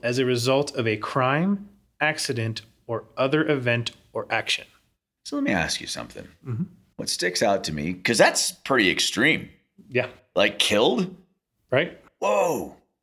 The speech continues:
Speaker 2: But you gotta own the fact, part of you died.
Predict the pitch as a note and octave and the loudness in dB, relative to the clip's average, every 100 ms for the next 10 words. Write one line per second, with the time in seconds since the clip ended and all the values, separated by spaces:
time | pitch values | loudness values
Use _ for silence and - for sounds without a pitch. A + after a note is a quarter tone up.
0 | _ _ _ _ _ _ _ _ _ _ | _ _ _ _ _ _ _ _ _ _
1 | - - - C4 - B2+ G3+ F4 - F#2 | -8 -2 2 2 2 2 2 2 -2 0
2 | C2+ G#1+ - - _ _ _ _ - A2 | -2 -2 -10 -16 _ _ _ _ -4 -2
3 | F#3+ C4+ D#3 F#2+ F#2 D3 F#3 - _ _ | 0 0 0 2 2 2 -4 -10 _ _
4 | _ _ _ - F#2 D3 G#2+ - - | _ _ _ -6 0 0 0 -6 -12